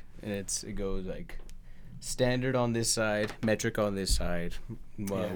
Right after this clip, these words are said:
Speaker 1: one to, like, twenty-four,
Speaker 2: Mm-hmm.
Speaker 1: and then
Speaker 2: Yep.
Speaker 1: I think a quarter inch to, like, qu-, one inch and a quarter.
Speaker 2: Yeah, it's
Speaker 1: And
Speaker 2: a,
Speaker 1: it's like,
Speaker 2: my
Speaker 1: "All right,
Speaker 2: toolbox
Speaker 1: that's
Speaker 2: is
Speaker 1: good."
Speaker 2: like my baby.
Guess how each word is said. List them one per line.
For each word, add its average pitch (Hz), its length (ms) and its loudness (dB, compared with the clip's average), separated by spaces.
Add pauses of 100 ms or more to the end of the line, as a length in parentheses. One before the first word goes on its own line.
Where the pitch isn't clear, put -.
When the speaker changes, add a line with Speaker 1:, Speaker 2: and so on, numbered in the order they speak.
Speaker 1:
one 113 340 4
to, 117 180 -2
like, 98 260 0
twenty-four, 101 680 2
Speaker 2:
Mm-hmm. 107 540 -2
Speaker 1:
and 98 80 -4
then 92 240 -4
Speaker 2:
Yep. 107 140 -4
Speaker 1:
I 190 120 -4
think 98 220 -6
a 95 80 -2
quarter 104 420 0
inch 92 340 -2
to, 92 120 -4
like, 85 180 -8 (160)
qu-, 101 240 -4
one 104 220 -2
inch 110 260 -4
and 87 80 -8
a 90 60 -8
quarter. - 440 -8
Speaker 2:
Yeah, - 100 -6 (320)
it's 117 160 -2
Speaker 1:
And - 60 0
Speaker 2:
a, - 40 -2
Speaker 1:
it's - 80 -6
like, - 160 -4
Speaker 2:
my - 80 2
Speaker 1:
"All 127 60 8
right, 143 100 4
Speaker 2:
toolbox 135 380 4
Speaker 1:
that's 113 100 2
Speaker 2:
is - 60 0
Speaker 1:
good." 113 40 4
Speaker 2:
like 107 120 0
my 107 80 0
baby. 101 400 -2